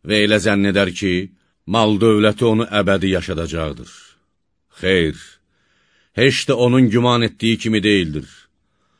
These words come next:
O mütləq cəhənnəmin alt mərtəbələrindən biri olan hütəməyə atılacaqdır.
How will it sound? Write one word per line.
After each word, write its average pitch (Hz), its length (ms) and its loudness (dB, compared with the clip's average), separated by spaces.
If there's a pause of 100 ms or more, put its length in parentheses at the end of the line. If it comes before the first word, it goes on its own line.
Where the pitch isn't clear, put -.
(320)
O 120 80 2
mütləq 135 520 4
cəhənnəmin 127 760 2
alt 127 300 0
mərtəbələrindən 113 960 0
biri 110 240 2
olan 104 360 2 (460)
hütəməyə 110 520 2
atılacaqdır. 78 720 -6